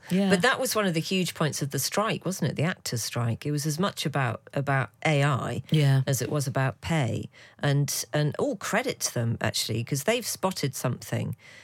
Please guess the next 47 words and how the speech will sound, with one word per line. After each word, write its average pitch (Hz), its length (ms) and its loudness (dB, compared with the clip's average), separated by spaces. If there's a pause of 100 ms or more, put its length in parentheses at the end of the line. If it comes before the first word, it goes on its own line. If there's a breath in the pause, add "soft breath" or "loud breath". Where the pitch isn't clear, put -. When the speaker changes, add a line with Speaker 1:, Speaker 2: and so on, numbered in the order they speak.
(200 loud breath)
Speaker 2:
uh, 135 100 2
the 151 120 4
acting 139 380 2
profession, 123 640 -4
I - 60 -2
think, 151 500 -2
and 156 140 4
done 185 180 4
something 131 300 0
about 160 460 0
it, 135 120 -6
'cause - 120 -8
it's - 100 -6
now 156 140 2
written 135 260 -2
into 127 160 0
contracts, - 560 -4
isn't 143 180 -2
it, - 140 -4
that - 140 -4
a - 40 -4
studio 135 440 0
doesn't 160 440 0
own 120 280 2
your 123 200 0
image - 460 -2
forever 135 400 2
Speaker 1:
Mm. 127 60 -4
Speaker 2:
and 123 80 0
ever 123 180 -4
and 131 80 -2
ever. 123 320 -4 (640 loud breath)
Uh, 139 100 0
they've 190 240 0
done 156 160 2
something 127 300 -2
about 120 320 -2
it, - 160 -4
and 139 100 0
our 139 280 0 (120)
legislature 127 1300 -4
hasn't 180 400 -8 (500 loud breath)
Speaker 1:
No, 135 160 2
Speaker 2:
yet. 127 340 -2
Speaker 1:
our, 165 200 -4
our 170 120 0
legislature 131 840 -4